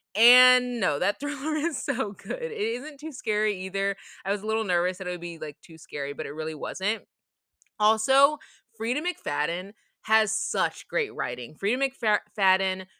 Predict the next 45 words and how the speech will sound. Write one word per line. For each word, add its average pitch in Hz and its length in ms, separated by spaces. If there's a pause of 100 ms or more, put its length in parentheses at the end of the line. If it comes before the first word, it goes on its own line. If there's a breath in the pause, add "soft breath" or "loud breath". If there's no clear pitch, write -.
wrote 202 260
The 220 100
Housemaid, 170 640
which 170 260
I 170 200
read, 151 520
and 165 140
that 156 100
was 160 100
the 165 60
first 160 300
book 160 160
I 156 40
read 151 200
by 147 100
that 135 140
author, 202 400
but 165 120
then 185 80
I 214 100
read 196 280
Never 180 320
Lie 160 500
by 151 100
that 143 180
author, 160 340
and 170 240
now 165 220
I've 233 220
re-, 160 360 (200)
literally 262 720 (260 loud breath)
purchased 233 400
her 220 100
entire 185 380
backlist, 180 680 (340 loud breath)
and 208 280
I 190 120
found 220 320
out 208 220
that 175 180
Freida 202 200
McFadden 180 640
is 165 220
actually 208 680
a 165 460